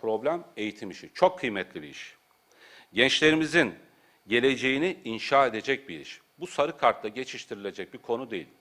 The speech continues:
Direkt kırmızı kartlık bir iş. Otuz bir Mart'tan ders çıkartmayanlara sesleniyorum. Emin olun ki sadece derslik sayılarını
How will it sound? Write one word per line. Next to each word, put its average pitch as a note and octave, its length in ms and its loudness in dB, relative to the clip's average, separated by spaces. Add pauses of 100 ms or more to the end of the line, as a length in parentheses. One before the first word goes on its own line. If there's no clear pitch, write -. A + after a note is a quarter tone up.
(180)
Direkt B3 240 6
kırmızı C3 320 -4
kartlık F#2+ 420 0
bir D#2+ 80 -12
iş. - 240 -16 (1200)
Otuz F3+ 360 -2
bir A#3 100 0
Mart'tan G3+ 520 10
ders G3 240 10
çıkartmayanlara F3 840 8
sesleniyorum. C#3+ 840 4 (180)
Emin F3 280 2
olun F3+ 240 4
ki F#3 420 2 (220)
sadece D#3+ 760 4
derslik C#3+ 380 4
sayılarını A#2+ 800 0